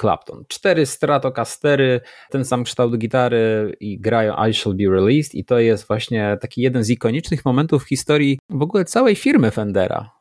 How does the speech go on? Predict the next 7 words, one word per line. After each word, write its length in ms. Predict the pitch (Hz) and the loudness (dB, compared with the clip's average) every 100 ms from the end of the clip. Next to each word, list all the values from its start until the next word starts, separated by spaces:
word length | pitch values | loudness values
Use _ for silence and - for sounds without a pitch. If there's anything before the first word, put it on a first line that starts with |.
| _ | _
Ten 200 | - 196 | -4 0
moment, 380 | 254 196 98 90 - | 2 2 0 -4 -4
o 160 | 196 | -2
ten, 240 | - 190 104 | 2 0 0
cztery 480 | - 226 226 196 - | 0 2 2 2 -2
legendarne 600 | 175 175 175 185 180 170 | 0 0 0 0 0 -2
straty 600 | - - 160 - 165 160 | -4 0 0 0 -4 -4